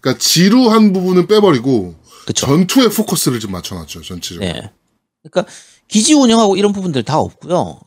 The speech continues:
Speaker 2: 그냥 인터미션, 미션에서는 무기를 교체한다든지 무기를
Speaker 1: 음.
Speaker 2: 강화한다거나
Speaker 1: 주운 템, 뭐, 파츠 맞춘다거나.
Speaker 2: 그치.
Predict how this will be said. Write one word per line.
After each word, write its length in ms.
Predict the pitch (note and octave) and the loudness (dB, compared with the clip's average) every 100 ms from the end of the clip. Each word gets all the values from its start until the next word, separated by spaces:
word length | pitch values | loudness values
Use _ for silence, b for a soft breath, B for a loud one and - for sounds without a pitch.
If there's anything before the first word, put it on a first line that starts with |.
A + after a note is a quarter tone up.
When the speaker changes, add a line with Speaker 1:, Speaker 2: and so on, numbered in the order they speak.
| _ | _
Speaker 2:
그냥 340 | G3 G#3+ F#3+ - | 0 0 0 -4
인터미션, 640 | A3+ C4+ B3+ B3+ G3+ E3 | -2 -2 0 0 0 -2
미션에서는 800 | - E3+ A3 F3 A#2+ D3+ D#3+ C#2+ - _ _ _ _ _ | -8 -6 -2 -2 -2 -2 -4 -6 -12 _ _ _ _ _
무기를 360 | - C#3+ G#3+ B3+ | -18 -6 -2 0
교체한다든지 760 | F#3+ A#2+ D3+ C#3 B2+ G#2+ F#2 F#2+ | -2 -4 -2 0 0 -2 -8 -14
무기를 360 | F#2+ A2+ D3+ | -20 -6 -4
Speaker 1:
음. 20 | D#3 | -2
Speaker 2:
강화한다거나 1000 | A2 G#2 A#2+ B2 B2+ G#2+ G#2 C3 E2+ - _ - | -2 -2 -2 -2 -4 -4 -4 -4 -6 -12 _ -8
Speaker 1:
주운 380 | - D#3+ F3+ | 0 4 4
템, 800 | D#3 G3 F#3+ E3 C3 A#2 G2+ - - | 0 -2 -2 0 0 -2 -4 -10 -8
뭐, 180 | D3 A#2+ | -6 -4
파츠 300 | G3+ G#3+ F#3 | -4 -2 0
맞춘다거나. 880 | C3+ - A2+ F#2+ F#2+ F#2 F2 D#2+ _ _ | -2 -2 -6 -6 -10 -12 -14 -20 _ _
Speaker 2:
그치. 340 | - - F#2 | -14 -10 -10